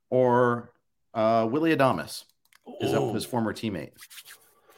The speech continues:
Speaker 2: That one's tough. I loved Adames coming into this year. I don't think he's been a flop or anything. He hasn't exactly killed it, but he certainly hasn't been bad. I think, I think I'm gonna go Adames. I think there's more juice there.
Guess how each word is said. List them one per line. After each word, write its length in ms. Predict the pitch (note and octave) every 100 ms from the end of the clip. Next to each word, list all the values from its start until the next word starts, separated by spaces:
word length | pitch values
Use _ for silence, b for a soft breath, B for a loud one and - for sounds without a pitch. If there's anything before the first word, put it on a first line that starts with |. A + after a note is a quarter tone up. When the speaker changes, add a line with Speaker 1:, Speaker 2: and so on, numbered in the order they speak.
| B B B B B B B B _
Speaker 2:
That 180 | - G2+
one's 240 | F2+ D#2 -
tough. 240 | F#2 -
I 80 | E2+
loved 420 | E2+ F#2 G2 F#2+
Adames 440 | F#2+ F2 F2+ E2+
coming 220 | F2 F#2+ F2
into 160 | F#2+
this 260 | F#2 F#2 -
year. 140 | F#2+
I 80 | F2
don't 260 | E2+ F#2+ -
think 140 | G2+
he's 140 | F#2+ -
been 160 | F2
a 60 | C#2
flop 500 | - D2+ D#2+ A2+ A#2
or 60 |
anything. 320 | A#2+ B2+ D3 C3
He 120 | A2
hasn't 280 | G#2 F#2+ -
exactly 460 | G2+ E2+ F#2 D#2+ D2+
killed 360 | - - G2+ A#2+
it, 120 | D3
but 100 | F2 F2
he 40 |
certainly 320 | - G#2+ G2+
hasn't 260 | G2+ G2 D#2
been 160 | D#2+
bad. 560 | - E2+ F2 G2 A#2+ A2 B B B B B B B B B B _ -
I 80 |
think, 880 | A2+ G#2+ - E3+ F#3+ F#3 - - - _ _ _ _ _ _ -
I 40 |
think 200 | F3 E3+
I'm 100 | F#3
gonna 120 | F3+
go 160 | D#3 C#3+
Adames. 420 | B2 A#2 D#3+ E3+
I 60 | G#2+
think 140 | B2
there's 180 | A#2+ G#2
more 180 | B2 A#2+
juice 360 | G2 B2+ D#3
there. 360 | - G2+ G2